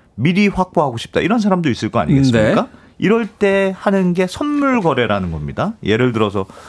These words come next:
Speaker 1: 내가 삼 개월 뒤에 원유 몇 배럴을 얼마에 사갈게, 이렇게 미리 이제 찜을 딱 해두는 거예요.
Speaker 2: 네.
Speaker 1: 어, 그러면 선물 계약을 해두-, 해두면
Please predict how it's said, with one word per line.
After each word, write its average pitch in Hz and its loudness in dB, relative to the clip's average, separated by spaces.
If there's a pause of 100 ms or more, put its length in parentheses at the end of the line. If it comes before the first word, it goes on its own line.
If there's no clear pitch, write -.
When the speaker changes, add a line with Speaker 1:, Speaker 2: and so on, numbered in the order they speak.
(160)
Speaker 1:
내가 110 0
삼 196 0
개월 175 0
뒤에 127 0 (400)
원유 123 0
몇 90 -2
배럴을 110 -2
얼마에 101 0
사갈게, 101 -6
이렇게 101 -6
미리 151 0
이제 95 0
찜을 208 0
딱 - -6
해두는 143 -2
거예요. - -10
Speaker 2:
네. 123 2
Speaker 1:
어, 87 0
그러면 180 0 (200)
선물 196 2
계약을 147 0
해두-, 151 -2 (100)
해두면 156 -2